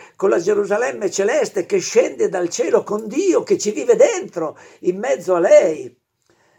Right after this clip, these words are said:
secondo il meraviglioso scenario descritto in Apocalisse ventuno. La, la, questa, la, questa, questi due piani, questa storia,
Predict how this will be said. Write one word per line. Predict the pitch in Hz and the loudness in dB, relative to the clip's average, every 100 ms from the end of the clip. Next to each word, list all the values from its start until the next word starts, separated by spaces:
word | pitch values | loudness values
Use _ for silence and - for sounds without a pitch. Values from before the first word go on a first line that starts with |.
| _ | _
secondo | _ - 143 165 196 156 | _ -12 -10 -6 -6 -6
il | 131 | -8
meraviglioso | 127 127 117 120 165 131 | -6 -6 -6 -6 -6 -6
scenario | 117 - 120 135 190 143 117 | -12 -10 -8 -8 -10 -10 -10
descritto | 113 - 147 160 | -10 -10 -12 -10
in | 117 | -14
Apocalisse | 113 113 104 131 - | -14 -14 -12 -12 -12
ventuno. | 101 101 - 165 - _ _ _ _ _ _ _ _ _ _ _ _ _ _ _ _ _ _ _ _ _ _ _ _ _ | -14 -16 -12 -12 -14 _ _ _ _ _ _ _ _ _ _ _ _ _ _ _ _ _ _ _ _ _ _ _ _ _
La, | 135 143 | -8 -6
la, | 143 | -6
questa, | - 170 160 131 | -6 -8 -6 -6
la, | 135 127 | -6 -8
questa, | 151 151 139 131 | -10 -10 -12 -14
questi | _ 151 - 143 | _ -14 -12 -12
due | 147 131 | -6 -6
piani, | 143 170 123 117 117 | -2 -4 -4 -10 -12
questa | 135 - 131 | -12 -10 -12
storia, | - 190 196 131 113 | -8 -2 -2 -2 -4